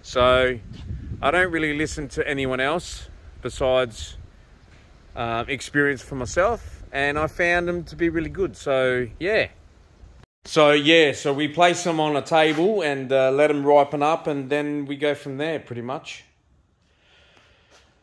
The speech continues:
Um, I start doing the jars. So I leave 'em, you know, under this little place where the sun comes through, through that window to here.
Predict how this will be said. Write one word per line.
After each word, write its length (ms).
Um, 580
I 140
start 320
doing 120
the 60
jars. 400
So 160
I 60
leave 240
'em, 280
you 120
know, 80
under 640
this 220
little 340
place 400
where 180
the 160
sun 380
comes 300
through, 240
through 260
that 180
window 340
to 160
here. 560